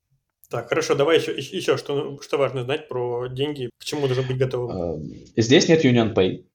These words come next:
Speaker 2: Невозможно обналичить Union Pay. А, если
Speaker 1: Мгм.
Speaker 2: вдруг, э, я просто, я знаю, что как бы год назад это была очень популярная схема, все пытались это делать, я не знаю, как щас, насколько это ра-, рабочее, но вот здесь этого нет. С крипто и, ну, вот чаще всего эти самые Монтелиберы.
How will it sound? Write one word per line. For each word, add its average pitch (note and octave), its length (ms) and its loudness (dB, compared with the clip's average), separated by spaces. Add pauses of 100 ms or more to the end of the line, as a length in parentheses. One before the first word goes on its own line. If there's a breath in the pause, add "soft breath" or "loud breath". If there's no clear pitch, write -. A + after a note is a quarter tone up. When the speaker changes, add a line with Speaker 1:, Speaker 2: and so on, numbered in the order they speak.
(200)
Speaker 2:
Невозможно A2+ 960 0
обналичить G2 500 -2
Union G2 300 -2
Pay. E3 360 2 (120)
А, G#2 400 0
если G#2 220 -2
Speaker 1:
Мгм. A2 80 -4
Speaker 2:
вдруг, G#2+ 320 -4
э, G2 300 2
я G2+ 120 2
просто, G#2 260 -4
я G#2+ 120 4
знаю, A2 180 -2
что G#2 160 -4
как F#2+ 180 -4
бы G2 80 -2
год G#2 220 2
назад G2 280 0
это - 120 -6
была G2 180 2
очень F#2+ 240 -2
популярная D3 480 2
схема, A2+ 320 -4
все - 140 -4
пытались - 320 -6
это F#2+ 80 -8
делать, E3 160 -2
я A#2 60 -4
не G#2+ 60 -8
знаю, G2 160 -6
как - 140 -8
щас, G#3+ 300 0 (360 loud breath)
насколько G#2+ 380 0
это G2+ 140 -2
ра-, G2+ 180 4
рабочее, G2+ 480 0
но A2+ 400 2
вот G#2 180 -2
здесь A#2+ 260 4
этого G#2+ 180 0
нет. G#2 360 -4
С - 60 -20
крипто D#3 560 6
и, A#2 880 4
ну, A#2+ 160 0
вот A2+ 140 2
чаще - 280 0
всего G#2+ 260 -2
эти G2+ 180 -4
самые G#2 340 -4
Монтелиберы. G2+ 720 -6